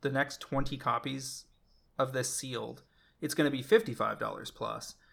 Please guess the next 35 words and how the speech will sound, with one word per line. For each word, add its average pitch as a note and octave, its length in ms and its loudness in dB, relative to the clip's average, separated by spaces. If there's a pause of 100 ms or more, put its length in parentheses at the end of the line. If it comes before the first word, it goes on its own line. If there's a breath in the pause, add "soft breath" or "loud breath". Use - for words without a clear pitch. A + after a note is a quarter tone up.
(480 soft breath)
And C3 200 2
then B2+ 460 0
the C#3 80 -6
next C#3+ 220 2
twenty C3+ 240 2
is C3 80 -6
gonna B2 160 -2
take A#2+ 240 -4
you B2 80 -4
to A2+ 60 -6
sixty-five A#2 600 -2
or - 60 -14
seventy, C#3+ 540 2
and B2+ 80 -2
then D3 100 -2
eventually G#3 360 0
this D#3 140 0
is C3+ 80 -6
down C3 220 0
the B2+ 60 -4
road B2 320 0
a - 80 -4
hundred B2 260 2
dollar A#2+ 260 -2
plus - 560 -4 (400)
box. - 440 -6 (540 soft breath)
And D3+ 120 4
the D#3 40 4
thing B3+ 180 2
is, F#3+ 140 0
you C#3+ 80 -4
can D3 240 0
never F#3+ 320 4
source D3+ 380 2
these C3 520 -8